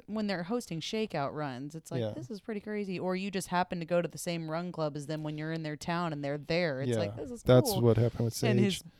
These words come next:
Speaker 1: buddies are like, "Oh, yeah, we forgot that you have a YouTube
Speaker 2: Yeah.
Speaker 1: channel," <laughs> you know?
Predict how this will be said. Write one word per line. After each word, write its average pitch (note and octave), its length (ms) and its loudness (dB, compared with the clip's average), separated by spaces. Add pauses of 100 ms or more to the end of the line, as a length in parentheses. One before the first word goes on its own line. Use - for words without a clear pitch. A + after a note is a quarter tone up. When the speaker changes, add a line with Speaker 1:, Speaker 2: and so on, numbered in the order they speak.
Speaker 1:
buddies G3 380 2
are F3 80 2
like, E3 220 0
"Oh, B3 80 6
yeah, A3+ 160 8
we G#3 100 2
forgot G3 440 0
that - 180 -6
you F3 100 2
have E3+ 140 0
a D3+ 160 -4
YouTube F3+ 400 0
Speaker 2:
Yeah. C3+ 160 8
Speaker 1:
channel," D#3+ 420 6
<laughs> C4 240 0
you A3+ 120 0
know? E3+ 200 -4